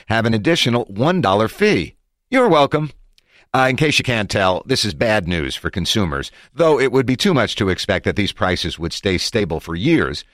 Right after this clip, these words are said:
But variable pricing is fundamentally anti-consumer because of a lack of transparency under which the companies controlling it can pull all kinds of shenanigans.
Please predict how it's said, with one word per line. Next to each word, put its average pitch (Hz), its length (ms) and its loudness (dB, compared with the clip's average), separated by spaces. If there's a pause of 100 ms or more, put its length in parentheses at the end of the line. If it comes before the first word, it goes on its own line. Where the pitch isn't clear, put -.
(200)
But 139 140 0
variable 131 560 2
pricing 110 500 -2
is 90 160 -4
fundamentally 123 760 0
anti-consumer 127 1000 0 (160)
because 104 260 -2
of 87 120 -2
a 92 40 0
lack 98 280 0
of 87 100 -8
transparency 101 1040 -4
under 107 180 0
which 87 260 -2
the 90 60 -6
companies 87 460 -4
controlling 135 540 0
it 92 180 -4
can 98 160 -4
pull 113 380 -2
all 113 220 0
kinds 202 440 -2
of 71 140 -10
shenanigans. 73 680 -4